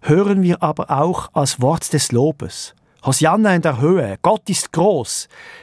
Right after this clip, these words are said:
er wird unter uns die neue Stadt bauen. Ich wünsche Ihnen noch eine gute und frohe restliche Adventzeit.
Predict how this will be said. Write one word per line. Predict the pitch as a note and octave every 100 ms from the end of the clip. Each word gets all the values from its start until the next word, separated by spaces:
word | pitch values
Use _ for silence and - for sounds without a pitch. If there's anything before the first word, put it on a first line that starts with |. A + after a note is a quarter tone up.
| _
er | - F#3 A3+
wird | G#3+ F#3+
unter | F#3+ F#3 F#3
uns | F#3+ G3+
die | -
neue | E3+ E3+ F3
Stadt | C#3+ D3 D3 -
bauen. | C3+ A2 G#2+ G#2+ A#2 _ _ _ _ _ _ _ _ _ _ _ _ _ _ _
Ich | - -
wünsche | F#3 F#3+ F#3+
Ihnen | F3 F3+ E3+ E3+ E3+ D#3+ _
noch | C3+ -
eine | C#3+ C3+
gute | - D3+ F3+ - E3 C#3+ - - _
und | D3+
frohe | - - D3+ F3 D#3+
restliche | C3+ C#3 - C#3+
Adventzeit. | E3 - B2 A#2 - - G#2+ _ - -